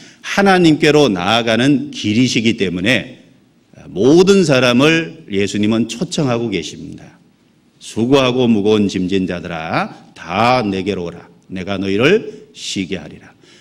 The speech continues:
그 초청에 응한 사람은 영혼의 안식을 얻을 수 있습니다. 그리고 이제 그 영혼의 안식을 얻은 이후에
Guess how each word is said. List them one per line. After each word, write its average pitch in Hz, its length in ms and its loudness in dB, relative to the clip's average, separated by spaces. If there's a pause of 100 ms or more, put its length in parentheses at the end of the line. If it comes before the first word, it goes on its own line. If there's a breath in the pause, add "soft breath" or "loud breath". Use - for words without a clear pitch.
(120)
그 - 80 -10
초청에 117 680 -2 (360 loud breath)
응한 113 320 0
사람은 90 640 -4 (680 loud breath)
영혼의 104 760 0
안식을 98 840 -4
얻을 98 340 -4
수 - 140 -8
있습니다. - 680 -12 (300)
그리고 107 220 0
이제 113 180 2
그 123 180 2
영혼의 139 360 4
안식을 131 800 2 (180)
얻은 135 540 4
이후에 107 640 2